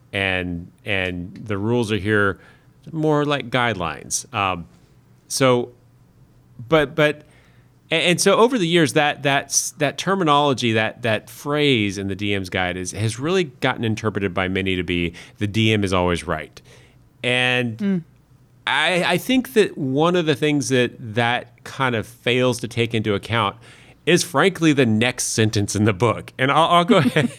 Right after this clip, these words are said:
Speaker 1: I'll go ahead and read it to you. Um, "Your goal isn't to slaughter the adventurers, but to create a campaign world that revolves around their actions and decisions, and to keep them coming back for more."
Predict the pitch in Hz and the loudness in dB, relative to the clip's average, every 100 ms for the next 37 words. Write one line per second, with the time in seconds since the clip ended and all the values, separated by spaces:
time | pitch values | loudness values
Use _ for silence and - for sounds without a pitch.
0 | 240 - - - 233 - - 165 185 175 | -6 -2 -4 -4 -6 -4 2 2 4 2
1 | - 185 156 151 123 120 127 123 107 104 | 2 2 2 2 2 2 2 2 -2 -4
2 | 92 90 - - - - 120 110 104 - | -2 -4 -8 -16 -18 -6 0 2 0 -4
3 | - - - 143 156 123 135 139 160 147 | -18 -20 -4 0 0 2 4 4 2 4
4 | 143 131 143 135 117 - 113 110 120 127 | 2 2 0 0 0 0 2 2 2 2
5 | 123 120 104 101 101 - 101 95 95 92 | 2 2 2 2 0 0 0 0 0 -4
6 | 87 107 - 104 113 131 135 - 110 110 | -4 -8 -6 -2 0 0 -2 -2 -2 -2
7 | 110 110 104 95 98 95 87 90 98 90 | 0 0 0 -2 0 -2 -4 -4 -4 -2
8 | 104 98 117 110 113 90 87 85 90 - | 0 2 2 0 -2 -2 -2 -2 -6 -4
9 | 104 101 - 110 104 98 95 87 92 82 | -4 -4 -4 -4 -4 -6 -8 -6 -6 -6
10 | 82 80 - - - _ 120 117 120 143 | -8 -10 -12 -16 -20 _ -2 -2 -2 -4
11 | 143 156 147 110 110 110 90 92 - 110 | -2 -4 -4 -2 -2 -2 -2 -4 -4 -2
12 | 104 117 85 | 2 2 0